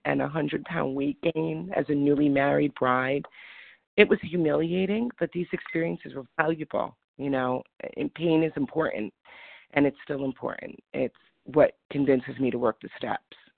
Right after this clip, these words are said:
you know, and I think it's what our newcomers need to hear. Um, we've gotta tell our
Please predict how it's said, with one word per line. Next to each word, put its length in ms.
you 100
know, 240
and 360
I 80
think 240
it's 140
what 140
our 120
newcomers 540
need 160
to 80
hear. 420
Um, 420
we've 260
gotta 340
tell 160
our 140